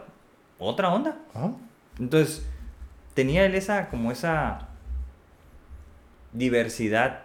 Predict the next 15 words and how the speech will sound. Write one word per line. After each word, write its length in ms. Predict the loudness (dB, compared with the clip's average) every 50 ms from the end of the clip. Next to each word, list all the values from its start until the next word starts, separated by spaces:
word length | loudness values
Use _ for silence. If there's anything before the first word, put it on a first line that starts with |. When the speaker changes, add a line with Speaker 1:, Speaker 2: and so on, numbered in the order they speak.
| -16 -12
Speaker 1:
¿no? 240 | -8 -6 -6 -6
Musical, 800 | -6 -6 -6 -6 -6 -6 -8 -4 0 2 2 2 2 -2 -8 -12 -16 -18 -12 -8
porque 260 | -6 -6 -4 -4 -4
también, 380 | -4 -2 -2 -2 -2 -2 -2 -2
digo, 200 | -4 -4 -6 -6
to-, 140 | -8 -12 -16 -18 -20 -20 _ _ -20 -20
escuta-, 520 | -20 -18 -18 -14 -6 -4 -2 -2 -2 -4
tocaba 360 | -6 -4 -2 0 2 2 2
música 400 | 2 2 0 -2 -2 -2 -2 0
de 140 | 0 0 -2
Clapton 600 | -2 0 0 0 -2 -2 -4 -4 -2 -2 -2 -4
con 280 | -4 -6 -8 -6 -6 -6
oído 360 | -6 -4 -4 -4 -4 -2 -4
y 80 | -4 -2
todo, 360 | 0 0 0 0 0 -4